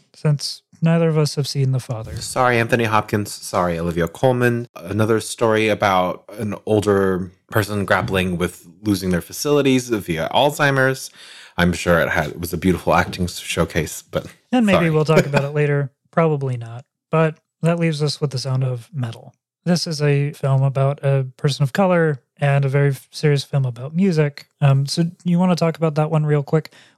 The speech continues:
Speaker 1: We are going a little bit long here.
Speaker 2: Yes, sorry. <laughs> Hope you liked all these hot takes. It ostensibly doesn't become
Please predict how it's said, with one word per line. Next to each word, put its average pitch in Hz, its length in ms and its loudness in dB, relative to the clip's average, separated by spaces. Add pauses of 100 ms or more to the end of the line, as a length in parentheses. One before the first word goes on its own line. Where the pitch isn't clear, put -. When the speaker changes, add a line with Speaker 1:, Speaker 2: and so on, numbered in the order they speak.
Speaker 1:
We 147 100 4
are 143 200 2
going 135 260 2
a 123 80 -2
little 117 160 -4
bit 117 140 -10 (100)
long 101 140 -10
here. 104 220 -16 (100)
Speaker 2:
Yes, - 320 -4 (120)
sorry. 110 560 0 (140)
<laughs> 185 420 0
Hope 131 200 2
you 110 60 4
liked 95 200 2
all 107 140 -2
these 98 160 2
hot 110 240 2
takes. 151 420 0 (320)
It 156 160 4
ostensibly 208 640 0
doesn't 127 800 0
become 110 640 0